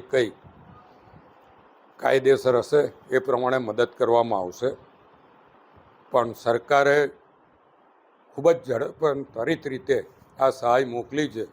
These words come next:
એ બદલ સરકારનો પણ ડભોઈ વિધાનસભાના નાગરિકો વતી આભાર માનું છું અને નાગરિકોને પણ વિનંતી કરું છું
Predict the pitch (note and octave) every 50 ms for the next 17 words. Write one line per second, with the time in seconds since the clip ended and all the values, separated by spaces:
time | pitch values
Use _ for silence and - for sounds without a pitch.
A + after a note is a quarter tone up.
0 | _ _ - _ _ _ _ B2+ C3 B2 B2 B2+ C3 C3 B2 A2 - - - -
1 | G#2 G2+ G2+ - - B2+ B2+ B2 B2+ C3 C3 B2+ - - - C#3 C#3 C#3 B2+ A#2
2 | G#2 G#2 G#2 A2 B2 B2 B2 A2 - _ _ - A2 A2 A2+ A#2 B2 A#2+ A2 A2
3 | A2 B2 A#2+ A#2 A#2 A2+ G#2+ G2 G2 G2 G#2 A2+ A#2 - B2 A#2+ A#2+ A#2+ - B2
4 | G#2+ F#2 F2 G2+ G2+ G#2+ A2 A2 G#2+ G#2+ A2+ A2 G#2 - C3 - _ _ _ _
5 | _ _ _ _ _ _ _ _ _ _ _ - A2+ A#2 G#2+ F#2 - _ _ _
6 | _ _ _ _ _ _ _ _ _ _ _ - G#2 G#2+ A2 A#2 C3 D3 C#3+ B2
7 | C#3 C#3 C3+ C3+ C3+ C3 - C#3+ C3 A#2+ A2+ A2 A#2+ A#2+ B2 - - C3 A#2 -
8 | C3 B2+ C3 C3 A#2+ - B2 C3 -